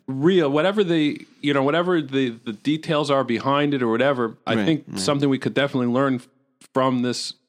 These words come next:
Speaker 1: uh, election results is that, or, or this election period, is that people are, uh, you know, done with the P C B S stuff and they're looking for real.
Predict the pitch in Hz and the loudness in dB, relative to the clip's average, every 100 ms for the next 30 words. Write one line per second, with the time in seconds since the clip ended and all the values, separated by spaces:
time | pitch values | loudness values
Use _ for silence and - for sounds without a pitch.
0 | - 127 110 117 127 139 - 120 117 127 | -10 -6 -4 0 0 0 -2 -2 0 0
1 | 127 113 - _ _ _ _ _ _ - | -2 -4 -14 _ _ _ _ _ _ -6
2 | 117 107 117 113 104 - _ - 85 127 | -4 -2 0 0 0 -4 _ -16 -10 -8
3 | 107 123 120 123 110 117 120 - 113 101 | -4 -2 -2 -2 -2 -2 -2 -2 -4 -4
4 | - 165 127 101 92 _ 117 110 104 - | -2 -2 0 -2 -4 _ -8 -6 -6 -8
5 | _ - 135 147 139 131 - 113 107 - | _ -4 -2 0 0 -2 -4 -6 -6 -10
6 | - - 117 - _ - 123 110 101 - | -18 -12 -12 -12 _ -8 -4 -4 -4 -4
7 | 123 131 120 120 113 104 104 - 143 135 | 0 0 -2 -2 0 -2 -4 -4 -4 -2
8 | - 123 113 113 120 113 107 104 - - | -4 -4 -2 -2 0 0 0 -4 -8 -4
9 | 104 95 110 - _ _ _ 107 107 113 | -2 -2 -4 -14 _ _ _ -4 -2 0
10 | 135 135 143 - 151 160 202 98 | 0 -2 -6 -4 -4 -2 -2 -4